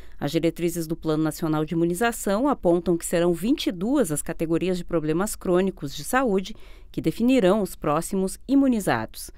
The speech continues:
Entre elas, diabetes, complicações cardíacas, pulmonares ou obesidade mórbida, por exemplo. Para comprovar essas condições, o governo estadual recomenda aos municípios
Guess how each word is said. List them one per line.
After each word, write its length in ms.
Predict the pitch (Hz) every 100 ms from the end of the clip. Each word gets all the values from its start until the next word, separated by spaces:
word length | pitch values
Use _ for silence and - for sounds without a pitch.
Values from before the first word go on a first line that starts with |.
| - - - - -
Entre 240 | 190 247
elas, 400 | 208 214 262 - - - -
diabetes, 560 | 233 254 220 208 - -
complicações 540 | 156 151 151 160 143
cardíacas, 680 | 156 131 147 196 214 160 -
pulmonares 800 | - 160 170 160 180 220 226 - -
ou 260 | 233 262 -
obesidade 640 | 226 214 208 208 202 202
mórbida, 480 | 202 185 185 165 175
por 160 | 190
exemplo. 500 | 180 156 147 131 - - - - - - -
Para 160 | 147
comprovar 520 | - 151 185 156 170 226
essas 240 | - -
condições, 640 | - 156 208 - 175 202
o 60 | 220
governo 320 | 165 156 156
estadual 440 | 160 - 160 160 170
recomenda 680 | 190 240 196 190 240 247
aos 120 | 196
municípios 640 | 185 208 269 - 196 233